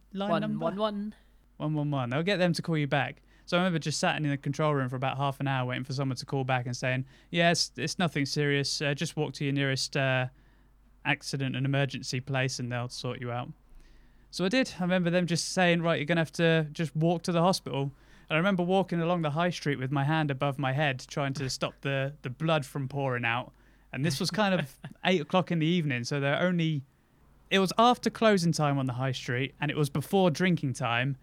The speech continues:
Speaker 1: so it was just that weird, awkward hour where there's just a few nutcases in town. <laughs>
Speaker 2: Yeah.
Speaker 1: And I remember them just looking at me thinking, "One of us.
Speaker 2: <laughs>
Speaker 1: You,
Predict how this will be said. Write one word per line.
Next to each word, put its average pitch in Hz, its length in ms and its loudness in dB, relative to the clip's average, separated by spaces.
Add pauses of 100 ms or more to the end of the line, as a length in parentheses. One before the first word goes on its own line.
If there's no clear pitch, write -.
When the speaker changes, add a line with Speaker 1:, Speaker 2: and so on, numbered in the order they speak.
(140)
Speaker 1:
so - 140 -2
it 165 60 4
was 151 60 2
just 196 140 0
that 180 240 4
weird, 185 420 6
awkward 180 400 4
hour 135 360 4
where 135 120 0
there's 139 220 2
just 156 220 -4
a - 20 -4
few 160 200 -2
nutcases 135 680 -2
in 117 100 -8
town. 131 380 -2
<laughs> - 40 -20 (160)
Speaker 2:
Yeah. 135 240 -2 (220)
Speaker 1:
And - 40 -12
I - 40 -4
remember 165 300 6
them 151 160 4
just 147 260 4
looking 170 300 6
at 131 60 -2
me 135 120 2
thinking, 131 480 2 (600)
"One 113 160 -2
of 110 100 -2
us. - 360 0 (240)
Speaker 2:
<laughs> 208 360 0
Speaker 1:
You, 147 360 6